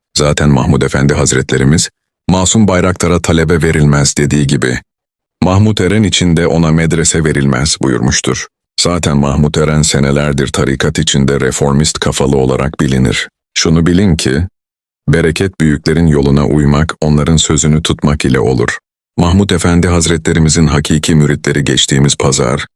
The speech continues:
Esenyurt'ta altı yüze yakın hocanın icazet aldığı programda bir araya geldi.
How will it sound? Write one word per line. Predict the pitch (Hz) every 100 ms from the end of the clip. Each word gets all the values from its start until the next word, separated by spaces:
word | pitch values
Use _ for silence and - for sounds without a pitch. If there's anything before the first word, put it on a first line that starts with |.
| _ _
Esenyurt'ta | - 76 87 85 76 - 73
altı | 64 69 -
yüze | 82 69 53 - _ _ -
yakın | 92 87 110
hocanın | 92 82 80 82
icazet | 78 82 76 85 -
aldığı | 71 67 73
programda | - 76 69 67 65 71 80 - _ _ _ -
bir | 80 73
araya | 62 58 55
geldi. | 55 52 55 -